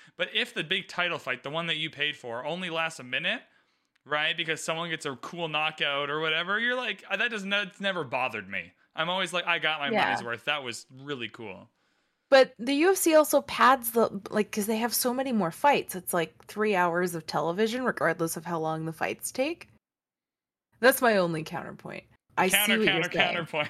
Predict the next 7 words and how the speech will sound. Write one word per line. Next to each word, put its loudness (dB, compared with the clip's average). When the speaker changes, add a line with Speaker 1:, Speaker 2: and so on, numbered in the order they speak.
Speaker 1:
counterpoint. 6
Speaker 2:
<laughs> -8
I 12
were 12
keeping 6
track. 2
But, 8